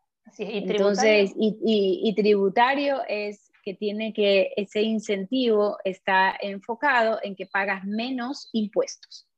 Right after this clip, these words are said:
Speaker 1: Perfecto.
Speaker 2: Entonces, a la, a las empresas les gusta pagar menos impuestos.
Speaker 1: Así es.
Speaker 2: Y si quieren pagar menos impuestos, entonces estos incentivos lo que les dice es compra maquinaria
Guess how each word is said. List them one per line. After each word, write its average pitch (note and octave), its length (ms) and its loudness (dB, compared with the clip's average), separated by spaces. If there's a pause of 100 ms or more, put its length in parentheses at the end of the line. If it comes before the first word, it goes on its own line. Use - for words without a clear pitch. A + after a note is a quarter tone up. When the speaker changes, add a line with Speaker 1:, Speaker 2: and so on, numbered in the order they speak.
(320)
Speaker 1:
Perfecto. E3 320 -8
Speaker 2:
Entonces, G#3 580 6
a G3 140 2
la, G3+ 220 2
a F#3+ 220 -6
las F#3+ 260 -2
empresas G#3+ 600 -4
les F3+ 220 -8
gusta G#3+ 380 -4
pagar F#3+ 440 -2
menos E3+ 680 -8
impuestos. - 720 -4 (140)
Speaker 1:
Así F3 260 -12
es. B2+ 100 -14
Speaker 2:
Y G#3 80 2
si F3+ 140 0
quieren G3+ 320 4
pagar B3+ 320 4
menos C4 300 0
impuestos, C#4+ 720 -2
entonces G3+ 480 -6 (100)
estos G3 320 0
incentivos B3 800 4
lo G#3 120 -2
que F#3+ 100 0
les A3 220 0
dice A#3+ 500 -2
es G#3 300 -2 (400)
compra G#3+ 600 0
maquinaria A#3 1040 0